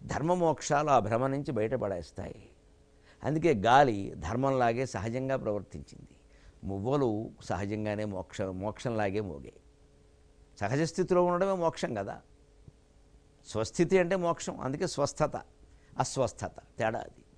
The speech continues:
ఇందులో కూడా ఇంకాస్త లోతుకెడితే అపూర్వమైన విషయం అండి. ఈ మొత్తం పరిణామాలకి మూలం గాలి వీయడం.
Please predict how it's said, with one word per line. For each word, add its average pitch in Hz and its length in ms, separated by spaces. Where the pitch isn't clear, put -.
ఇందులో 214 340
కూడా 208 180
ఇంకాస్త 180 500
లోతుకెడితే 170 480
అపూర్వమైన 143 600
విషయం 120 320
అండి. 127 140
ఈ 175 60
మొత్తం 165 480
పరిణామాలకి 202 680
మూలం 175 420
గాలి 123 200
వీయడం. 85 340